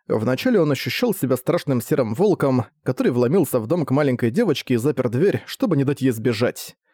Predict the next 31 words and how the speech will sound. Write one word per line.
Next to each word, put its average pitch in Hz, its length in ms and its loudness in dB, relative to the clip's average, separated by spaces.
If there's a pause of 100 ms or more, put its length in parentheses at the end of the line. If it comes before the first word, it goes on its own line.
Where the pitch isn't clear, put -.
(420)
А 95 160 0
вот 135 300 0
только 170 300 2
беззащитная 131 760 0
девочка 156 460 0
на 135 80 0
поверку 147 400 0
оказалась 131 480 0
крепко 185 380 0
сбитым 151 340 0
охотником. 143 800 0 (680)
«Произошла 113 580 0
какая-то 143 480 2
ошибка! 139 600 -2 (280)
Как 147 320 0
так 151 260 0
вообще 175 360 2
получилось?» 165 800 0 (580)
мысленно 139 520 0
взвыл 139 360 2
Чун 156 260 -2
Идзы. 127 600 0 (760)
Теперь 135 260 -2
он 135 80 0
уже 120 160 0
жалел, 135 300 2
что 127 180 -2
не 117 120 0
пришел 120 340 -2
сюда - 180 -4
лично. 131 520 0